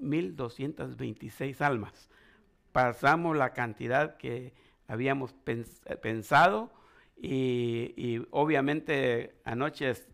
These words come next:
recibíamos, eh, el reto, ¿no? Porque el, las, la cosecha todavía está dándose, los campos todavía están blancos, ¿verdad?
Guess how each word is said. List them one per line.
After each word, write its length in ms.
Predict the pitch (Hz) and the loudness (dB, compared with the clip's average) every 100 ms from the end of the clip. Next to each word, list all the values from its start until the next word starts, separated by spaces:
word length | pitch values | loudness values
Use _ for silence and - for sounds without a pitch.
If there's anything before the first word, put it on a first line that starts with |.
| _ | _
recibíamos, 800 | 127 117 120 139 147 131 110 - - - _ _ _ | -6 -4 -4 0 0 0 -4 -12 -20 -20 _ _ _
eh, 480 | - 117 113 110 107 | -2 0 2 0 -2
el 140 | 107 95 | -4 0
reto, 400 | 151 180 180 131 | 4 4 4 2
¿no? 220 | 151 156 | 2 0
Porque 340 | 131 - 135 | -6 -6 -4
el, 180 | 127 127 - - _ _ _ | -2 -4 -14 -20 _ _ _
las, 800 | 131 127 120 117 110 - - - _ | 2 4 4 2 0 -4 -18 -20 _
la 580 | 131 120 113 110 107 - | -6 -2 0 0 -2 -4
cosecha 640 | 135 127 220 220 220 120 | -6 2 4 4 2 -2
todavía 360 | - 120 151 165 | 0 -2 0 0
está 260 | 151 156 143 | 0 -2 4
dándose, 640 | 175 190 123 - 110 - _ _ _ _ | 4 4 -2 -6 -16 -18 _ _ _ _
los 220 | - 117 | -8 -8
campos 440 | - 139 156 135 | 0 0 0 -8
todavía 320 | - 117 127 127 | -6 -6 -4 -8
están 260 | - 120 | -8 -6
blancos, 440 | 123 127 127 147 - | -2 -2 -2 -10 -12
¿verdad? 320 | 170 165 | -10 -12